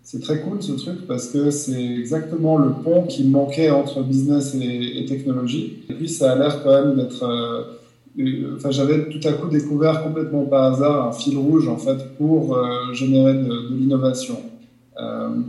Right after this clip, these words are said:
comprendre comment les utilisateurs, euh, se comportent, et puis à partir de cette compréhension-là, essayer d'imaginer un futur qui soit, euh, meilleur pour eux, en fait, pour un produit ou un service.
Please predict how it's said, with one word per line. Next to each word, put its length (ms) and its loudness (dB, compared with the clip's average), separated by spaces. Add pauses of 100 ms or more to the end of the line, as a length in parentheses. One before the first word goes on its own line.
comprendre 720 0
comment 280 2
les 180 0
utilisateurs, 840 0
euh, 140 -2
se 140 -12
comportent, 640 -4
et 20 -6 (100)
puis 100 -4
à 60 -4
partir 380 -6
de 80 -2
cette 180 -10
compréhension-là, 840 -2
essayer 300 -2
d'imaginer 800 0
un 120 0
futur 420 -8
qui 100 -14
soit, 360 -4
euh, 140 -4 (420)
meilleur 540 2
pour 220 -4
eux, 80 -6
en 80 -10
fait, 340 -12 (100)
pour 140 -14
un 60 -10
produit 400 2
ou 120 2
un 60 -8
service. 540 -12